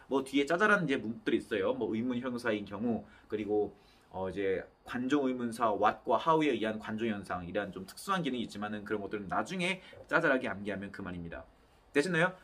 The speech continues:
여기까지 해서 명사들이 끝입니다. 됐나요? 여러분 여-, 여기까지 해서요. 음, 이제 우리가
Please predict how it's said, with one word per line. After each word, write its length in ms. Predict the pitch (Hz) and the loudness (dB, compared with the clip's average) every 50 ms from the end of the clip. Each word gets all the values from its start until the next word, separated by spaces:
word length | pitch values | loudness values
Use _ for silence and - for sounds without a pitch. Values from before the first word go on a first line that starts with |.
| - - | -2 2
여기까지 320 | 139 151 160 208 202 202 | 4 4 6 6 6 6
해서 240 | 208 208 196 175 - - | 6 6 4 4 2 2
명사들이 440 | 123 120 131 127 135 113 107 107 107 | 0 0 0 0 0 0 -2 0 -2
끝입니다. 460 | 147 151 - - 117 95 85 82 85 - - - - - _ _ _ _ - - - - | -2 -4 -4 -6 -8 -8 -8 -10 -10 -14 -20 -20 -20 -20 _ _ _ _ -20 -20 -10 -6
됐나요? 280 | - 131 139 127 123 120 123 | -4 -2 0 0 0 0 2
여러분 280 | 123 127 147 151 160 | 6 6 6 6 6
여-, 180 | 127 113 113 117 - 117 | 4 2 0 0 0 -2
여기까지 240 | 120 120 143 110 | 0 2 2 2
해서요. 300 | 110 - 143 151 147 - - - | 2 2 2 0 0 -2 -6 -12
음, 280 | - 95 92 92 90 82 - - - - _ _ _ - - _ _ _ - - - - - _ _ - | -12 -10 -8 -8 -8 -10 -12 -18 -20 -20 _ _ _ -20 -20 _ _ _ -16 -16 -16 -20 -20 _ _ -10
이제 220 | 85 - 107 107 | -4 -2 -2 0
우리가 380 | 87 87 90 87 95 101 - | 0 -2 -2 0 0 0 0